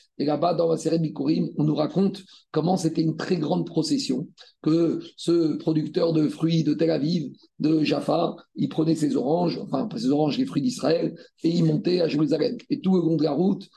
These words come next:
il y avait tout un cérémonial, et à chaque fois qu'il passait dans un point relais, dans une ville relais, on devait le saluer. Et là-bas, on te dit dans la Mishnah, si par exemple il passait à la Troune, eh ben, tous les agriculteurs de la Troune, ils devaient s'arrêter et ils devaient le saluer. Et on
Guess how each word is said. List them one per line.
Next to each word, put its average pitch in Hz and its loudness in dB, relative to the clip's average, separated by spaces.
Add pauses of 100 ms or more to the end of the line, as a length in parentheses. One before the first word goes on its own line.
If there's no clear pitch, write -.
(160)
il - -4
y - -2
avait 156 0
tout 160 -8
un 165 0
cérémonial, 156 0
et 160 2
à - -2
chaque - -10
fois 165 0
qu'il - -8
passait 160 0
dans 143 -2
un 143 -2
point 156 0
relais, 147 2
dans 143 0
une 131 0
ville 147 2
relais, 143 0 (220)
on 165 2
devait 175 2
le 180 0
saluer. 170 -2 (260)
Et 143 -2
là-bas, 156 0
on 196 0
te 170 -2
dit 170 0
dans 165 0
la 151 -2
Mishnah, 143 -4 (320)
si 190 -2
par - 0
exemple 170 0
il 160 0
passait 170 0
à 156 -2
la 156 0
Troune, 240 0 (320)
eh 160 0
ben, 170 0
tous 185 -2
les 175 2
agriculteurs 156 0
de 160 0
la 160 0
Troune, 160 -2
ils 156 -4
devaient 147 0
s'arrêter 143 -4 (360)
et 160 4
ils 165 2
devaient 151 2
le 156 2
saluer. 151 0 (260)
Et 139 2
on 160 2